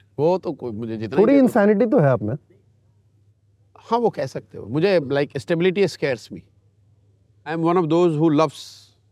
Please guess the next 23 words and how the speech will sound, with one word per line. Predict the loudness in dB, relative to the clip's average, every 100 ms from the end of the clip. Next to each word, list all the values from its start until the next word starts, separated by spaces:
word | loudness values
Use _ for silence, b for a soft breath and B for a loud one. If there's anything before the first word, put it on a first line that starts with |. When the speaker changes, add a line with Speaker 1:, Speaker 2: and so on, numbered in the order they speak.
| _ _ _ _ -8
Speaker 1:
pressure, | -6 -10 -14 _ _ _ _ _ _ -20
stress। | -8 -6 -6 -10 -20 _ _ _ _ _ _ _ -20 -20 _ -20 -12
तो | -4
मुझे | 0 -2 -4 _ _ _ _
जितनी | -4 -2 0
ज़्यादा | 2 0 -2
stress | -2 -4 -2
होती | -4 -4
है |
ना, | -2 -2
Speaker 2:
हम्म। | -2 -2 -2 -8 _ _ _ _ _ _ -6
Speaker 1:
मैं | -6 -6 _ _ -4
उतना | 0 0
मुझे | 0 -4
अच्छा | -8 -16
है। | -18 _ _ _ _ _ _ _ _ _ _ _ _ _ _ _ -6
और | -2
मेरा | 2 2
बीपी | 2 2 2 2
उतना | 2 0
normal | 0 0 0
होता | 0 -2 -4
जाएगा। | -4 -8